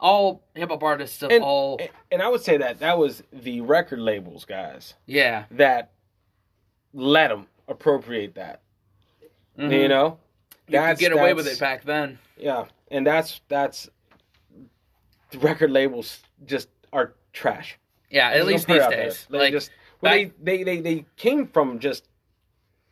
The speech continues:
Speaker 2: bad morals.
Speaker 1: Back then, it was a necessary evil.
Speaker 2: Yeah, yeah, and that's where I, I feel like because of the record label, Elvis got, was able to s-, just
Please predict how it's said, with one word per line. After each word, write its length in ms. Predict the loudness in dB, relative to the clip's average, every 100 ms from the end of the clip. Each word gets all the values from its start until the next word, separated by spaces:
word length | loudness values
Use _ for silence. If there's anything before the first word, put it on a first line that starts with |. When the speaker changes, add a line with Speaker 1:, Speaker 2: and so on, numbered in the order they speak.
| _ _ _
Speaker 2:
bad 420 | -18 -2 0 0
morals. 520 | 0 2 2 -2 -10 -6
Speaker 1:
Back 240 | 0 0 2
then, 180 | -2 0
it 80 |
was 120 | -2 -2
a 80 |
necessary 560 | -4 -6 -6 -6 -4 -4
evil. 360 | -6 -10 -12 -16 _ _ _ _
Speaker 2:
Yeah, 400 | 2 4 4 2 -6 _
yeah, 400 | -4 0 0 -2 -6
and 360 | -4 0 0 2
that's 260 | 0 0
where 480 | 0 2 4 4 2
I, 180 | -2 -4
I 20 |
feel 160 | -2 0
like 140 | 0
because 340 | -2 2 2
of 60 | 2
the 80 | -2
record 240 | 0 0
label, 400 | -6 -6 -8 -10 -6
Elvis 340 | -6 -6 -10
got, 360 | -4 -4 -4 -6
was 160 | -2
able 240 | 0 0 0
to 120 | -4
s-, 200 | -8 -10 _ _
just 240 | -4 -4